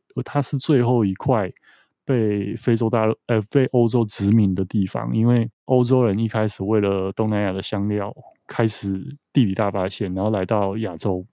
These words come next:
然后也发现了新大陆，所以殖民了拉丁美洲。然后一直到上个世纪，就一九一零年前后，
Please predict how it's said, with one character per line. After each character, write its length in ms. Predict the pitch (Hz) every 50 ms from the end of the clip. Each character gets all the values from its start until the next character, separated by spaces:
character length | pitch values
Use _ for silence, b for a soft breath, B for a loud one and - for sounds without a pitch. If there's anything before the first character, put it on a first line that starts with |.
| _ - B B B B B B B B B B B B _ -
然 100 | 127 -
后 320 | 120 123 117 113 113 113 113 - _
也 560 | - 113 110 104 104 98 92 90 95 101 107 -
发 220 | - - 117 113
现 180 | - - 123 113
了 100 | 104 98
新 240 | - - 107 110
大 140 | 107 113 104 101
陆， 160 | 101 101 95
所 200 | 92 110 107 104
以 40 | 95
殖 300 | - - - 101 104 110
民 220 | 117 113 101 95
了 100 | 95 95
拉 160 | 98 101 104
丁 160 | 101 104 104
美 140 | 107 107 107 -
洲。 240 | - - - 143 - _ _ _ B B B B B B B B B _ -
然 100 | - 101
后 220 | 92 123 123 117
一 80 | 127 120
直 140 | - - 92
到 520 | - 127 120 117 110 110 104 104 107 - 120
上 420 | - - - - - - 110 110
个 100 | 107 101
世 220 | 90 - - 120 104
纪， 160 | 101 113 110
就 240 | 107 120 120 113 120
一 180 | 127 127 127
九 480 | 117 - - 120 104 92 90 90 92 98 - -
一 160 | 139 131 127
零 180 | 120 107 104 110
年 160 | 107 92 87
前 240 | 95 - 98 90 90
后， 240 | 95 110 104 90